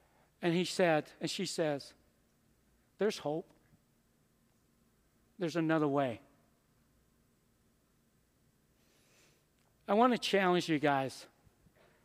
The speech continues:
How many of us here can raise our hand and says that we've never been in that season where we never struggle with the three J's? For most of us, we got out of it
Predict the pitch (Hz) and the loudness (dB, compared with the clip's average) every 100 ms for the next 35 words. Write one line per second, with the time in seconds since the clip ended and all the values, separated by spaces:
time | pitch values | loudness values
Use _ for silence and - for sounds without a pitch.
0 | _ _ - - - 202 240 262 254 220 | _ _ -20 -20 -2 4 6 6 6 6
1 | 202 196 - 208 202 180 180 160 175 185 | 4 2 -2 2 4 4 2 4 4 4
2 | 180 165 147 160 156 139 - - - - | 2 2 2 2 2 0 -6 -20 -20 -20
3 | - 180 - 165 135 160 147 156 165 175 | -8 -8 -2 -2 -2 -4 -4 -6 -2 0
4 | 185 185 185 175 165 151 147 - - 156 | 2 2 2 2 2 2 0 -2 -4 -4
5 | 139 135 131 - _ _ _ _ _ _ | -4 -8 -14 -18 _ _ _ _ _ _
6 | _ _ _ - 175 185 180 175 196 202 | _ _ _ -4 0 2 2 6 6 6
7 | 196 - - 175 170 160 147 143 143 147 | 4 0 2 4 4 2 0 -2 -4 -10
8 | 151 147 139 135 131 135 - _ _ _ | -4 -2 -2 -4 -8 -10 -20 _ _ _
9 | _ _ _ _ _ _ _ _ _ _ | _ _ _ _ _ _ _ _ _ _
10 | _ _ _ _ _ _ _ _ _ _ | _ _ _ _ _ _ _ _ _ _
11 | _ _ _ _ _ _ _ _ _ _ | _ _ _ _ _ _ _ _ _ _
12 | _ _ _ _ _ _ - 202 196 233 | _ _ _ _ _ _ 2 4 6 4
13 | 247 226 180 170 - 180 190 175 175 175 | 4 2 0 0 -2 2 4 4 4 2
14 | 156 143 139 | 0 -4 -6